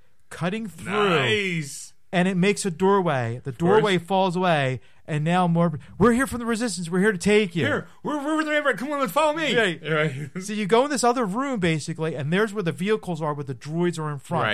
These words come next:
Speaker 1: And
Speaker 2: that's
Speaker 1: it's
Speaker 2: your transport,
Speaker 1: That's your
Speaker 2: yeah.
Speaker 1: transport. Now you hear voices. It's, it's Finn talking and Beck
Speaker 2: Uh-huh.
Speaker 1: talking to each other, saying, you know, "Here's, you know, telling the droids where to go. Like,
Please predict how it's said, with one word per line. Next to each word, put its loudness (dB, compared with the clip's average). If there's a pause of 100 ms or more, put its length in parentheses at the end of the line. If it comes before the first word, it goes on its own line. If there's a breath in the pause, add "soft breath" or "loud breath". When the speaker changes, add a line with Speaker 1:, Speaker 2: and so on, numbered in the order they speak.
Speaker 1:
And -6
Speaker 2:
that's -2
Speaker 1:
it's -8
Speaker 2:
your -6
transport, -4
Speaker 1:
That's 2
your -2
Speaker 2:
yeah. -2
Speaker 1:
transport. -2
Now -2 (280 soft breath)
you -2
hear -2
voices. -2
It's, -10
it's -8 (180)
Finn 2 (260 loud breath)
talking -2
and -8
Beck 0 (160)
Speaker 2:
Uh-huh. -8
Speaker 1:
talking 2
to -6
each -8
other, -4 (240 soft breath)
saying, -2
you -4
know, -2 (180 soft breath)
"Here's, -2
you -2
know, -2
telling -4
the -4
droids -6
where -4
to -6
go. -4
Like, -12